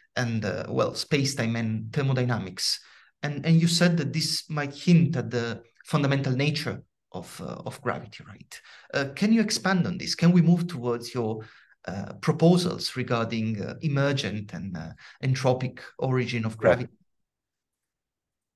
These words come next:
Speaker 2: So, so, um, well, yes. I mean,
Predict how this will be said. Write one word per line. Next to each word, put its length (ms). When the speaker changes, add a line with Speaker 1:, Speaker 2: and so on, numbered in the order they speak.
Speaker 2:
So, 460
so, 460
um, 420
well, 320
yes. 400
I 40
mean, 360